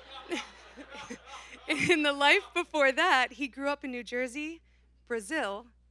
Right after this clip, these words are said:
and Indiana. And in the life before that, he did nothing, because the Origenist doctrine of the preexistence of the soul was condemned in five fifty-three A D. <laughs> You can tell there's other Millen nerds in the room.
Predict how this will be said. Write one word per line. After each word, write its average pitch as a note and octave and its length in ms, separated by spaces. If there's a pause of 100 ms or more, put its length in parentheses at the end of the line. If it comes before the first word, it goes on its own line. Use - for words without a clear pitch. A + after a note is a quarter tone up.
(100)
and A3 140
Indiana. G3 540 (720)
And B3+ 120
in C#4 80
the C4 80
life A#3+ 260
before A3 240
that, A#3+ 320
he A#3 140
did A3 180
nothing, A#3+ 460 (640)
because A#3+ 260
the A#3+ 120
Origenist A#3+ 680
doctrine B3 400
of G3 140
the G3+ 80
preexistence A3 720
of F#3 120
the G3+ 60
soul A#3+ 340
was F#3+ 200
condemned G#3 560
in G#3 160
five G3+ 260
fifty-three F3+ 600
A F3 100
D. E3+ 300
<laughs> - 40 (4000)
You B3+ 100
can D#4 140
tell D#4+ 180
there's C4+ 160
other C4+ 180
Millen A#3+ 300
nerds G3+ 380
in G#3+ 140
the G3 60
room. F#3+ 220